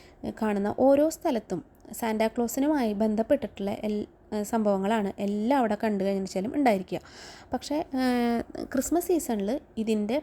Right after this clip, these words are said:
പതിന്മടങ്ങ് ഭംഗിയോട് കൂടിയിട്ടായിരിക്കും നമുക്ക് ഈ ഒരു ഏരിയ കാണാനായിട്ട് പറ്റുക. അപ്പോൾ ഇവിടെ, ഏ, ഇവിടുത്തെ ഈ റെസ്റ്റോറൻറ്റിൻ്റെ പ്രത്യേകത എന്താണെന്ന് വെച്ചാൽ, നമ്മൾ ഒരാളെ, ഒരാൾ ചെന്നാൽ അവിടെ ഫുഡ് വെ-, ഉം,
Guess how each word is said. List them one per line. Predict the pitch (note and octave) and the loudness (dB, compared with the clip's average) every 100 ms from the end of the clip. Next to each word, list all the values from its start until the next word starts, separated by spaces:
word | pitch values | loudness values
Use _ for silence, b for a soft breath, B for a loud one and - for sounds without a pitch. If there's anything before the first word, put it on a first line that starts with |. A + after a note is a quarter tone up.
| - | 0
പതിന്മടങ്ങ് | A3+ C4+ D#4+ D4 A3 G#3 A#3+ | 0 2 2 2 0 0 2
ഭംഗിയോട് | B3 A3 G#3 G#3 B3+ | 2 2 2 4 4
കൂടിയിട്ടായിരിക്കും | B3+ F#3+ A3 G3 G3 G#3+ - | 2 0 -2 -4 -6 -12 -8
നമുക്ക് | G#3 G3 A#3+ D4 B B B B | -6 -6 -4 -6 B B B B
ഈ | A3 | -2
ഒരു | B3+ A#3 | 0 2
ഏരിയ | A#3+ G3+ G3 C4+ C#4+ | 2 2 -2 -4 0
കാണാനായിട്ട് | A#3 F#3+ F#3+ G3 | 0 0 -2 -2
പറ്റുക. | G3 F#3 D#3+ - - - - B B B - | -2 -4 -8 -16 -20 -20 -20 B B B -12
അപ്പോൾ | B3+ E4 C#4+ | -4 -2 2
ഇവിടെ, | C#4 E4 - - | 2 2 0 -4
ഏ, | |
ഇവിടുത്തെ | C#4 C#4 C4 C#4+ D4+ | -4 -2 0 0 0
ഈ | E4 E4 | 0 0
റെസ്റ്റോറൻറ്റിൻ്റെ | D4+ - A#3+ A#3 A3+ C#4 | 0 0 0 0 0 0
പ്രത്യേകത | A#3+ - G#3 A#3 | -2 -2 0 2
എന്താണെന്ന് | C#4+ G#3+ G3+ | 2 2 0
വെച്ചാൽ, | F#3+ - F#3+ B3 B B B | -2 -4 -4 -4 B B B
നമ്മൾ | C4 C4 | 0 2
ഒരാളെ, | B3+ C4 D#4+ - | 2 2 2 0
ഒരാൾ | B3 E4 C4+ | 0 2 2
ചെന്നാൽ | C4 C4+ G#3+ A3+ | 2 0 0 -2
അവിടെ | G#3+ | -2
ഫുഡ് | G#3+ A3+ F#3 | -2 -2 2
വെ-, | G#3 A3 - | 2 2 -2
ഉം, | G3+ | -6